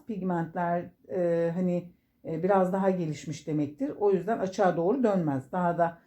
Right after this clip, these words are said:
belki bir tık koyulaşabilir ama onun dışında olmaz. Genelde işte mavi ya da açık renkte doğanlar, e,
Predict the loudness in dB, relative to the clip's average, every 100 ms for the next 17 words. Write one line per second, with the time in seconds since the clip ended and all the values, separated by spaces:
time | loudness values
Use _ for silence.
0 | _ -4 -2 0 -2 -4 -6 -4 -2 0
1 | -2 -4 -4 0 0 0 -2 -2 -4 -6
2 | -2 0 -2 -6 _ _ -4 -2 0 -2
3 | -2 -2 0 0 -2 -2 -4 -4 -2 -2
4 | -4 0 2 4 4 4 4 2 -2 -8
5 | -6 -6 -4 -4 0 0 0 0 0 -2
6 | -12 _ -20 -6 -4 -2 -2 -2 -4